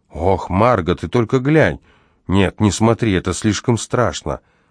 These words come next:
Она привстала, не проронив ни слова, ее лицо было лишено всякого выражения. Я покрепче обнял ее и бросил взгляд на полуостров, туда,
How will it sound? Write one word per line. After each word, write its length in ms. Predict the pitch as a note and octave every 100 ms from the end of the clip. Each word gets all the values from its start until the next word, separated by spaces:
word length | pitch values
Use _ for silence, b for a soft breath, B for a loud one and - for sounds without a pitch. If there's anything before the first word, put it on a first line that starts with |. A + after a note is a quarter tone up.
| _ _ _
Она 300 | - D#2 E2
привстала, 600 | D2+ E2+ E2+ - F2+ E2+
не 140 | E2 D#2
проронив 540 | D#2+ E2 E2+ F2 -
ни 80 | E2+
слова, 440 | - F2 F#2+ E2+
ее 240 | D#2 D2+ E2
лицо 380 | E2+ - - G2
было 200 | E2+ E2+
лишено 500 | E2 E2 F2 F2+ F2
всякого 500 | - F#2+ F2 F2+ F2
выражения. 720 | F2 F2+ D#2+ F2+ E2+ D2 C#2 b b b b b
Я 200 | E2 F2
покрепче 680 | - F2+ - F#2+ F2+ - F2
обнял 440 | G2 F#2+ F2+ F2+
ее 400 | E2+ E2+ E2 D#2+ B B B
и 120 | D#2
бросил 400 | E2 F#2 F2 F2+
взгляд 480 | D#2+ D2+ E2 F#2+ -
на 80 | F2+
полуостров, 840 | - E2+ F2+ F#2+ F2 - D2+ - b b b b b
туда, 500 | F#2 D#2+ G2+ G2 D#2